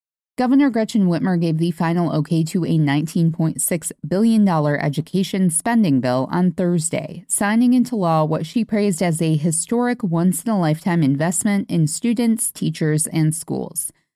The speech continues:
The budget bills, Senate Bill eight forty-five, an ominous bill dealing with education spending, and House Bill fifty-seven eighty-three, which deals with funding the rest of the government, passed both chambers just after two thirty A M on Friday, July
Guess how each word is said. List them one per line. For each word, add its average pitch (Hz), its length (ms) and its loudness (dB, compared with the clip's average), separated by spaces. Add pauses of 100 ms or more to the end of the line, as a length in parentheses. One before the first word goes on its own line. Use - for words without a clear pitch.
(160)
The 185 140 0
budget 185 380 0
bills, 143 340 0
Senate 214 320 0
Bill 214 240 -2
eight 180 240 -2
forty-five, 165 720 0
an 160 180 -2
ominous 165 580 0
bill 147 220 0
dealing 147 380 2
with 143 160 0 (100)
education 165 720 0
spending, 151 600 0
and 185 180 2 (200)
House 247 300 0
Bill 147 460 0
fifty-seven 175 640 0
eighty-three, 135 600 0
which 175 280 -4
deals 208 320 -2
with 165 140 -4 (160)
funding 214 440 2
the 139 100 0
rest 139 340 -2
of 160 60 -4
the - 100 -8
government, 196 560 0 (300)
passed 233 340 -2
both 190 240 -2
chambers 165 480 0
just 165 320 -4
after 151 300 -2
two 208 240 -2
thirty 202 360 -2
A 147 160 2
M 139 240 0
on 170 140 0
Friday, 131 380 -2
July 123 360 -4